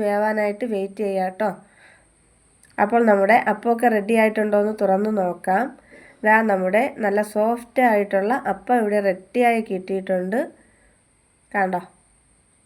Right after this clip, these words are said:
അപ്പോൾ നമ്മുടെ സിമ്പിൾ റെസിപ്പി ഇതാണ്, അപ്പം ചുട്ടെടുക്കാനുള്ള ഒരു റെസിപ്പി. സിമ്പിളായിട്ട് നമുക്ക് എളുപ്പത്തിൽ തന്നെ നല്ല സോഫ്റ്റ് ആയിട്ടുള്ള അപ്പവും തയ്യാറാക്കിയെടുക്കാം. അപ്പം എല്ലാം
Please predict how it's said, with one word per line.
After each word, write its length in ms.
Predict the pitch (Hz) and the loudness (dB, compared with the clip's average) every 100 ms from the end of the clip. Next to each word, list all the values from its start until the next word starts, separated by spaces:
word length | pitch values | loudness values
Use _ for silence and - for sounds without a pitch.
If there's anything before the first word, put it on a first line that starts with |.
| _ _ _ _ _ _ _ _ _ _ _ _ _ _ - | _ _ _ _ _ _ _ _ _ _ _ _ _ _ -6
അപ്പോൾ 260 | 240 254 277 | -2 2 4
നമ്മുടെ 260 | 247 214 240 254 | 4 4 2 2
സിമ്പിൾ 440 | 254 240 254 262 294 233 | 0 2 0 0 0 0
റെസിപ്പി 340 | 214 233 240 220 | -2 -4 0 2
ഇതാണ്, 440 | 208 196 175 190 262 - _ _ - | 4 4 2 0 -4 -8 _ _ -8
അപ്പം 260 | 220 233 233 | -6 -2 -2
ചുട്ടെടുക്കാനുള്ള 760 | 220 220 214 208 214 202 196 202 | -2 -2 -2 -2 -2 0 0 0
ഒരു 80 | 202 208 | 0 -2
റെസിപ്പി. 400 | 196 202 - 226 254 - _ _ - | -4 -6 -4 -4 -4 -12 _ _ -6
സിമ്പിളായിട്ട് 680 | 240 214 208 208 208 208 240 247 | -4 0 0 2 2 0 -2 -2
നമുക്ക് 340 | 190 190 190 277 285 208 | -2 -4 -2 -2 -2 -2
എളുപ്പത്തിൽ 600 | 196 202 - 254 247 247 220 | -2 -4 -6 -4 -2 -2 0
തന്നെ 180 | 208 226 | 0 0
നല്ല 140 | 220 220 214 | -2 -2 -4
സോഫ്റ്റ് 380 | 214 226 - 247 | -4 -6 -2 0
ആയിട്ടുള്ള 300 | 240 220 202 | 0 -2 -2
അപ്പവും 260 | 196 240 254 240 | -4 -6 -4 -2
തയ്യാറാക്കിയെടുക്കാം. 960 | 190 190 196 196 220 202 190 190 233 311 - _ - - - | 0 0 -2 -4 -4 -4 -4 -4 -4 -4 -12 _ -20 -12 -4
അപ്പം 240 | 202 233 220 | -2 4 4
എല്ലാം 300 | 220 233 | 4 4